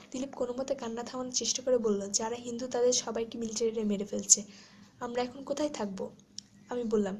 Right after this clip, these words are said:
"দেশ যখন স্বাধীন হবে তখন আর কোনো হিন্দু মুসলমান থাকবে না, ততদিনে আমরা মরে ভূত হয়ে যাব।" "কেন মরবি? আমরা যে হিন্দু, রাস্তায় যদি আমাদের ধরে তাহলে আমরা বলবো আমরা মুসলমান।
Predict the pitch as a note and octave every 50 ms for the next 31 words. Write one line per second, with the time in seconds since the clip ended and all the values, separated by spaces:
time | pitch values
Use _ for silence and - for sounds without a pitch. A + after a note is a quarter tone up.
0 | - G#3+ A3+ A3 G#3+ - - - C#4 C4+ - - B3+ A#3 B3+ B3 - C#4+ A#3+ A3
1 | A3 A3+ A3 A3+ B3 B3 A#3+ A#3+ A#3+ B3+ B3 A#3+ A#3 G#3 G3+ G3+ G3+ G#3 G#3+ -
2 | G#3+ G3+ G#3 G#3 - G#3 F#3+ - - F#3 F#3 - - - - - - - - -
3 | _ _ - - - B3+ B3 B3 C4+ C4 B3+ C4+ C4+ C4 C4+ B3+ A#3+ A#3 A#3 A#3+
4 | A3+ G#3+ - A3+ G#3+ - G#3 G3 - G3 F#3+ - G#3+ G#3 - - - - - -
5 | - - - - B3+ B3+ C4+ C#4 B3+ A#3 G#3 F#3+ F#3 G3 F#3+ - - - - -
6 | - - - - - - - A#3 A#3 A#3 B3 A#3+ - - - C4 A#3+ A#3 G#3 G3
7 | G3+ G#3+ - - - G#3+ G#3+ - - - B3 A#3+ B3+ B3+ B3+ C4 B3 A#3+ A#3+ C4
8 | C4 C4 - - A#3+ B3 B3 B3 A#3+ A#3 A#3+ A#3+ A#3+ A#3+ B3 A#3+ A#3 A#3 A3+ A3+
9 | A#3+ A#3+ A#3 A#3 A#3+ A#3 A3+ A3 G#3 - - G3+ G3 F#3+ F#3+ F#3 F#3+